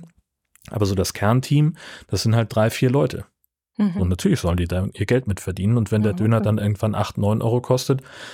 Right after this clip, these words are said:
Speaker 1: klar, kann sich dann nicht mehr jeder leisten.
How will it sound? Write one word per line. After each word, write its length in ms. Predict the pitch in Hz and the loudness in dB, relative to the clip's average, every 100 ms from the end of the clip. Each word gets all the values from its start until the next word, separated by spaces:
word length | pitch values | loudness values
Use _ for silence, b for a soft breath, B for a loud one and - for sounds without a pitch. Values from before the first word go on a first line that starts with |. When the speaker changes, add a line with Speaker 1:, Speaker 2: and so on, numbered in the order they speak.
| B B B B B _ _ _ | B B B B B _ _ _
Speaker 1:
klar, 300 | - 113 120 | -2 2 2
kann 320 | 139 - 123 135 | 0 -2 0 2
sich 140 | 127 | 2
dann 120 | 127 | 2
nicht 160 | 123 - | 2 2
mehr 140 | 117 | 0
jeder 280 | 104 123 135 | 2 2 4
leisten. 640 | 127 127 156 - 185 202 | 4 2 0 0 0 0